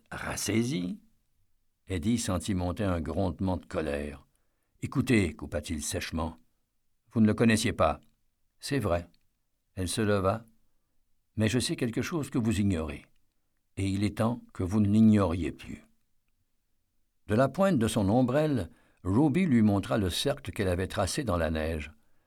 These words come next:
Quand Eddie regarda à l'intérieur, il crut que ses yeux allaient sortir de leurs orbites en descendant tout seul dans un trou vers une autre époque. Les images se précisèrent.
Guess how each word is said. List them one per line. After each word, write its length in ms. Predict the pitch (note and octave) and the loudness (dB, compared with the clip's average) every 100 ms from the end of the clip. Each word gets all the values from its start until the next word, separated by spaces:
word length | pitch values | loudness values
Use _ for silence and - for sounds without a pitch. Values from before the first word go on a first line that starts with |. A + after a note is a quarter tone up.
| _ _ - | _ _ -2
Quand 160 | G#2 - | 0 2
Eddie 340 | D#3+ C#3+ C#3 | 0 4 4
regarda 500 | F#2 A#2+ A2+ G2+ A2 | 4 2 2 2 2
à 80 | F#2+ | 2
l'intérieur, 720 | E2 D2+ A2+ C3+ D#3+ E3+ C3+ - _ _ | 0 -2 -2 -2 -2 -2 -4 -10 _ _
il 220 | A2 A2+ A2 | 0 0 0
crut 240 | - G3 | 0 0
que 100 | A2+ | 0
ses 160 | - G#2+ | 0 0
yeux 340 | G2+ C3 F3+ - | 0 0 -2 -2
allaient 160 | F#2 | -2
sortir 640 | - F3 C#3+ - G3 D3 | -2 -2 -4 -2 0 2
de 100 | G#2+ | 2
leurs 320 | G2 F#2+ E2 F#2 | 0 0 -2 -2
orbites 560 | F#2 F#2+ G2 - - - - - | -2 -2 -2 -4 -8 -8 -8 0
en 140 | G#2+ | 2
descendant 560 | F#2+ F#3 E3+ C#3 C3 C#3 | 2 2 2 0 2 -2
tout 220 | - D#3+ | 0 0
seul 240 | - G3 | 2 0
dans 260 | C3 C3 A2+ | 2 2 4
un 160 | B2+ A#2+ | 4 4
trou 300 | - G#3 - - - | 2 0 -2 -12 -2
vers 200 | A#2 B2 | 2 6
une 120 | C3+ | 6
autre 160 | E3+ B2+ | 4 2
époque. 420 | F2+ D2+ - - _ _ _ _ _ _ _ _ - | 0 -2 -6 -20 _ _ _ _ _ _ _ _ -10
Les 260 | E2+ D#2 | -8 -4
images 380 | G#2+ A#2+ C3+ A#2+ | -2 -2 -2 -4
se 60 | G2 | -4
précisèrent. 760 | - A#2 A#2 F#2 D2 C#2 - | -2 -2 -2 -2 -2 -6 -14